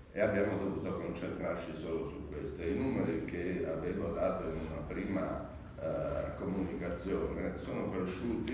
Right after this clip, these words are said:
perché le iscrizioni erano ancora in corso, e ad oggi, quindi io poco fa li ho stampati insieme alle nazionalità, mi ritrovo con duecentotrentaquattro atleti maschi provenienti da ventidue nazioni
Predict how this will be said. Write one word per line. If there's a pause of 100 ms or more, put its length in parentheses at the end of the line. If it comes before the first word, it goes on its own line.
perché
le
iscrizioni
erano
ancora
in
corso, (160)
e
ad
oggi,
quindi
io
poco
fa
li
ho
stampati (440)
insieme
alle
nazionalità,
mi
ritrovo
con (220)
duecentotrentaquattro
atleti
maschi
provenienti
da
ventidue
nazioni